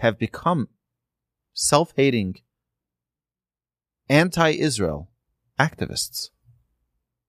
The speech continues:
This is tragic. Don't apologize for the land of Israel. The land of Israel does not belong to the Palestinians. I hate to say this, my dear brothers and sisters.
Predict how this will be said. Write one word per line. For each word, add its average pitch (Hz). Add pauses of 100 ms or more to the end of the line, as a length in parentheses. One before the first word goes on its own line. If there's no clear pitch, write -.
(500)
This 139
is 208
tragic. - (1600)
Don't 180
apologize 139
for 147
the 131
land 117
of 127
Israel. 120 (1700)
The 175
land 208
of 190
Israel 226
does 160
not 214
belong 202
to 214
the 180
Palestinians. 190
I 151
hate 214
to 220
say 208
this, 196
my 117
dear 104
brothers 160
and 165
sisters. -